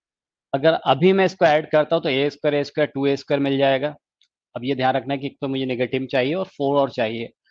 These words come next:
क्योंकि इनके प्रोडक्ट में क्या आ रहा है, फ़ोर भी आना चाहिए। तो मैं टू इसके साथ ले लेता हूँ और टू इसके साथ ले लेता हूँ, तो टू into टू फ़ोर हो जाएगा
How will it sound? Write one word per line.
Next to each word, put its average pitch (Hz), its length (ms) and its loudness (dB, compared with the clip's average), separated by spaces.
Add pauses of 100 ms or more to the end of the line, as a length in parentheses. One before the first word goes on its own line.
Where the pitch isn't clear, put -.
(240)
क्योंकि 127 140 -6
इनके 139 180 -2
प्रोडक्ट 131 320 -4
में 143 120 -2
क्या 139 160 2
आ 127 60 2
रहा 147 100 2
है, - 60 -4
फ़ोर 120 200 -4
भी 123 120 -2
आना 117 200 0
चाहिए। 117 320 -12 (580)
तो 131 40 -2
मैं 139 160 0
टू 139 160 -4
इसके 143 220 -6
साथ 139 260 0
ले 139 80 0
लेता 143 260 -4
हूँ 151 80 -2
और 139 60 -6
टू 127 140 -8
इसके 123 200 -10
साथ 120 240 -4
ले 120 80 -4
लेता 117 280 -8
हूँ, 123 120 -12
तो - 140 -18
टू 135 220 -6
into 135 300 -4
टू 143 100 -4
फ़ोर 131 220 -4
हो 139 100 0
जाएगा 143 380 2